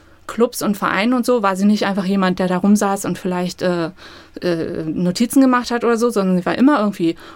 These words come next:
äh, Vorsitzende, äh, hat Reden gehalten und hat sich wirklich, äh, überall engagiert.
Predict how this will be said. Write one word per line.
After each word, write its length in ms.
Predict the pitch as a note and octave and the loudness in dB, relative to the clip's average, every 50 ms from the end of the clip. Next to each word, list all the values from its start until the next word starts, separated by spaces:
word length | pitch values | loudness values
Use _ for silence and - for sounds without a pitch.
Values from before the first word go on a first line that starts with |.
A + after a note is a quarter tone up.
| - - | -14 -8
äh, 160 | - E3+ E3+ | -6 -6 -6
Vorsitzende, 960 | - - - B3 C4 C4+ B3 A#3+ A3 - - - A3 G#3+ G#3 G#3 G#3 G#3 G#3 G#3 - - - - - - | -6 -4 0 0 2 2 0 -2 -4 -2 0 2 4 6 6 6 6 4 4 0 -4 -12 -20 -18 -10 -6
äh, 80 | - | -4
hat 320 | F3 E3+ E3 F3 E3+ - G3 | -2 -2 -2 -4 -2 0 0
Reden 280 | G#3+ A#3+ G#3 G#3 G3+ | 2 2 4 4 2
gehalten 720 | F#3+ G3 F3 F3+ F#3 F#3 F3+ F3 - - - F#3 F3+ F3+ | 2 0 -2 0 0 2 2 0 0 -2 -2 0 0 2
und 160 | F3+ - F3 | 2 0 -2
hat 140 | G3 F#3+ F#3+ | -2 -4 -6
sich 160 | - F3+ - | -8 -6 -2
wirklich, 500 | G3+ G#3 G#3 - G#3+ G3+ G3+ - - - | -2 -2 2 2 2 2 0 -2 -4 -4
äh, 220 | - F#3 F#3 F#3 - | -2 0 0 2 2
überall 640 | - G#3 G#3 G3+ F#3+ - - C#3+ E3 F3 E3+ F3 - - - - - | 2 2 2 2 2 0 0 0 0 0 0 -2 -4 -10 -20 -20 -8
engagiert. 640 | - - G#3 F#3+ G3 F3 E3+ F3 E3+ E3+ - - - | -2 0 0 0 0 0 -2 -2 -4 -4 -4 -8 -12